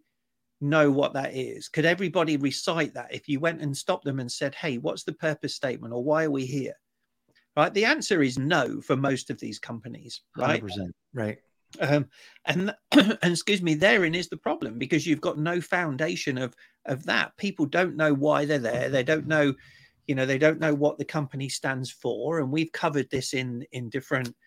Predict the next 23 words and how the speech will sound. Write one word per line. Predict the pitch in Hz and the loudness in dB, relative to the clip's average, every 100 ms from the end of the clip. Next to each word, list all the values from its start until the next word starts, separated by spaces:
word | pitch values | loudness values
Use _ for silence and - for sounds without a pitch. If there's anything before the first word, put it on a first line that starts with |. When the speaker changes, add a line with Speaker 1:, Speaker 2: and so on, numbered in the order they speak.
| _ _ | _ _
Speaker 1:
um, | - 131 123 131 | -6 -6 -6 -8
trainings | - 147 139 131 120 117 | -2 2 2 2 0 -2
and | 120 | -6
so | 117 120 123 | -2 -2 0
on | 120 117 | -2 -4
as, | 117 - - | -8 -8 -8
as | 123 | -6
well | 131 131 | -2 0
in | 117 113 | 0 -6
the | |
past. | - 170 - - - - - - - _ _ - | -6 -4 -2 -6 -12 -14 -20 -20 -20 _ _ 0
And | 165 | 2
I, | 170 170 | 2 2
I'll | 170 | 0
give | 220 214 | 0 2
you, | 208 170 - - | 2 2 -2 0
um, | 139 139 123 120 110 - _ _ _ _ _ _ _ _ _ _ | 2 2 2 -2 -6 -10 _ _ _ _ _ _ _ _ _ _
I'll | 147 | 0
give | 170 214 | 0 0
you | 233 | 2
two | 220 | 4
examples | 185 147 156 147 135 139 120 117 - | 4 6 6 6 4 2 0 -4 -4
of, | 143 131 123 | 2 4 2